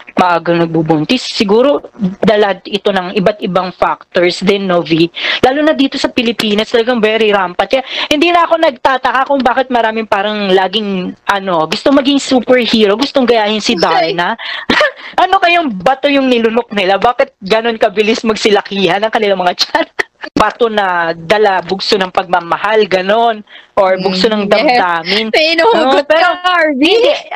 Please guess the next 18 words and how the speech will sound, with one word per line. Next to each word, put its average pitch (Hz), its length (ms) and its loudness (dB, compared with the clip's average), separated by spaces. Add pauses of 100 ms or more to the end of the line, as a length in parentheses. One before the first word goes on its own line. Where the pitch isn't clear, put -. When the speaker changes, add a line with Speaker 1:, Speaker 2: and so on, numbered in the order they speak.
(180)
Speaker 1:
<laughs> - 420 -4
hindi 302 220 2
naman, 311 320 2
pero 330 160 2
syempre, 302 560 2
ano, 240 340 0 (460)
di 214 160 0
ba, 277 180 2
kailangan 262 460 2
natin 240 240 -2
ibigay 202 1040 0
ang 208 240 -4
best 190 320 -2
natin 196 240 0
for, 220 160 2 (240)
<laughs> - 240 -6
for 233 100 2
this 226 220 -2